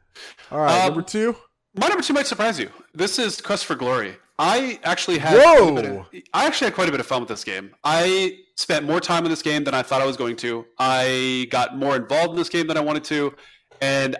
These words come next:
Speaker 2: I actually enjoyed certain elements of it. It, it did get repetitive. Some of the combat was, you know,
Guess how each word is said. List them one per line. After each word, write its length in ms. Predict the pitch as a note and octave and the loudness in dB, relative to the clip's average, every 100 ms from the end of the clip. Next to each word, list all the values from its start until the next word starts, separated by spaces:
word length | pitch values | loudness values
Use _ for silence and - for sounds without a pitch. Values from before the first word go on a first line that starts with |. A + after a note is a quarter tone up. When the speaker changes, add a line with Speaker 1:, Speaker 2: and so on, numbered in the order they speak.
| - | -2
Speaker 2:
I 160 | C#3+ | 0
actually 320 | E3+ F#3+ - D3+ | 0 0 0 -2
enjoyed 300 | C#3 C3+ B2+ | 0 -2 -2
certain 240 | B2+ A#2 | -4 -4
elements 360 | A2+ A#2 A#2 - | -4 -4 -6 -12
of 140 | G2+ | -12
it. 120 | G#2 - | -12 -4
It, 180 | E3+ F3 - | -4 -4 -4
it 180 | F3 F3 | -4 -2
did 180 | G3+ | -2
get 120 | F#3 E3 | 0 -2
repetitive. 440 | D#3 D3+ D3+ D3+ | -2 -2 -2 -2
Some 140 | E3 | -4
of 40 | D#3 | -4
the 60 | |
combat 560 | B2+ C#3+ C3+ C#3+ C#3 C3+ | -4 -2 -2 0 0 0
was, 400 | B2+ A#2+ A2+ - | -4 -6 -8 -10
you 80 | C3 | -6
know, 120 | A#2+ | -6